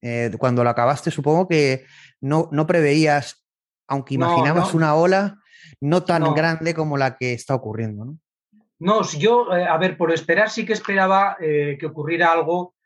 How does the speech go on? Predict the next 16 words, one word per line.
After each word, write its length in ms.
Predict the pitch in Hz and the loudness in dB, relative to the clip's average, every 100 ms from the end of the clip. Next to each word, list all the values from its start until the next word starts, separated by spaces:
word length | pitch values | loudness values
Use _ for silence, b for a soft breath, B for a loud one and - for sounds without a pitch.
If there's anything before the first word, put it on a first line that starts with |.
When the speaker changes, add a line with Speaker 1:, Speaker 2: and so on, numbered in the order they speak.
| _ - | _ -2
Speaker 2:
algo 240 | 151 175 | 2 2
realmente, 1200 | 170 165 165 170 170 151 180 170 156 143 135 127 143 | 4 4 2 0 -4 -2 0 2 2 2 -2 -8 -6
algo 260 | 151 151 160 | -2 0 2
realmente 520 | 165 160 165 - 165 | 2 0 -2 -6 -6
muy 180 | 160 147 | -6 -8
fuerte. 580 | - 143 120 131 120 _ _ _ - | -6 -6 -6 -10 -12 _ _ _ -2
Lo 220 | 165 156 | 0 2
que 260 | 156 156 | 0 0
yo 160 | 147 214 | 0 0
no 140 | 240 | 2
esperaba 460 | 240 - 214 214 220 | 0 0 2 2 2
es 100 | 214 | 0
que 100 | 156 | -6
fuera 280 | 180 180 180 | -4 -2 0
tan 200 | 180 165 | 0 0
rápido. 480 | 151 156 131 123 | 0 -2 -8 -16